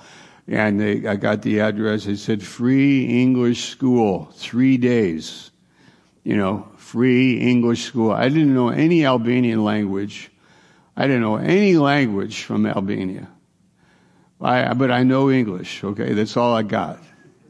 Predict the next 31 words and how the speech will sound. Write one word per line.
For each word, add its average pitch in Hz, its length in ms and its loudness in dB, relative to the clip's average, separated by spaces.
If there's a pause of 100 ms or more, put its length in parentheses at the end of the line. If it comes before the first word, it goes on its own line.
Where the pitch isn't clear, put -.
(720)
We 123 140 0
said, 127 320 0
"Ten 151 240 2
o'clock 147 480 2
in 143 80 4
the 143 80 4
morning, 135 480 2
this 135 320 -2
address 123 640 0
out 123 280 0
in 131 120 0
front 127 300 -2
of 113 100 -2
the 117 120 0
hotel." 117 680 -2 (760)
Then 131 180 2
I, 123 180 2
then, 120 560 0
then 117 480 -2 (100)
I, 113 400 -2
I 117 60 0
said, 117 240 -4
"Let's 123 320 0
make, 131 400 0 (680)
uh, 123 100 -4
a, 113 800 0 (260)
a 104 80 -6
bunch 139 360 0
of 135 80 4
these 98 420 -2 (200)
posters - 760 -4